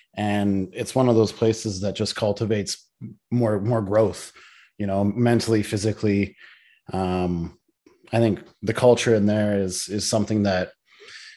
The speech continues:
we try to create a home feeling. And I definitely get that from people when they come in, they feel like it's their second home.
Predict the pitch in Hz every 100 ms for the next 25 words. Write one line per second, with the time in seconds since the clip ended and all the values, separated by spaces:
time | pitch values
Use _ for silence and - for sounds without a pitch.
0 | _ 120 117 135 127 - 127 117 107 92
1 | - 120 110 - 98 87 85 85 - 101
2 | 92 110 - 107 101 85 95 - - 82
3 | 78 - _ - 92 87 92 - 87 90
4 | 87 - 98 92 90 85 - 98 95 80
5 | 90 - 90 - 92 - 82 90 85 73